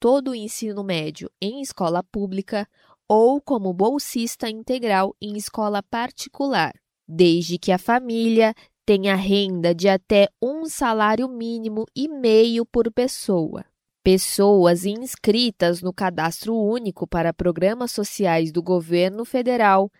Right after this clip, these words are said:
também têm direito à gratuidade. Os participantes do programa Pé de Meia estão entre os beneficiados com a isenção.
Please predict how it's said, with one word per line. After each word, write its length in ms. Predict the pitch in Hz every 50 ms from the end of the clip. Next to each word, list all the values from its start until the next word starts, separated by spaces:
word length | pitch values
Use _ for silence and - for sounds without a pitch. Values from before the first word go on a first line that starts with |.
| _ _ _ _ -
também 480 | 233 240 269 277 254 269 269 269 269 -
têm 280 | - 254 220 220 220 220
direito 500 | 214 247 247 226 196 185 185 185 - -
à 100 | 190 185
gratuidade. 1040 | 180 185 180 180 175 - - 202 208 214 196 208 190 175 165 156 156 175 175 - - - _ _ _ -
Os 160 | - 165 - -
participantes 1120 | - 180 175 175 - - - 196 - - 214 _ - 214 202 196 180 165 160 - 175 165
do 100 | 165 175
programa 560 | 165 - 175 175 165 165 170 160 156 160 165 160 _ -
Pé 160 | - 214 233
de 160 | 240 - 285
Meia 480 | 269 262 240 220 208 208 202 202 202 202 _ _ _ _ _ -
estão 560 | - 202 - - - - 247 247 262 269 262
entre 240 | 262 254 247 262 254
os 160 | 247 226 226
beneficiados 1160 | 208 233 269 285 320 320 - - 311 - - - 320 285 247 226 214 220 214 233 240 - -
com 260 | - - 269 247 254
a 100 | 269 262
isenção. 800 | 254 254 254 254 285 285 285 302 - - - - 196 143 - -